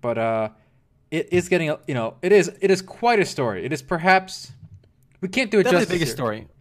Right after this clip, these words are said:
Speaker 1: Yeah. It's, it's really worth reading about. And, you know, Massively, I think, has a huge, uh, story about it, you, you know,
Speaker 2: Mm-hmm.
Speaker 1: all the details here. But to some, I'll link this here, just to some,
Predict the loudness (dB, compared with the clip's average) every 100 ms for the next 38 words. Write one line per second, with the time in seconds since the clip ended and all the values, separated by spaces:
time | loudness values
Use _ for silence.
0 | _ _ _ -8 -8 -10 _ _ _ -12
1 | -10 -8 -6 0 2 4 2 0 -2 -2
2 | -2 -2 -2 -6 _ _ _ _ _ _
3 | _ _ _ -8 -4 -2 -4 -4 -6 -6
4 | -4 -6 -8 -6 -4 -4 -6 -4 -2 -2
5 | -4 -8 -8 -6 -4 -4 -6 -8 -12 -16
6 | -16 -12 -8 -8 -8 -6 -6 -8 -10 -10
7 | -12 -8 -10 -10 _ _ _ -4 -4 -6
8 | _ -8 -6 0 2 2 -2 -12 _ _
9 | _ _ -16 -12 -12 -14 -16 -12 -12 -10
10 | -10 -2 0 0 -6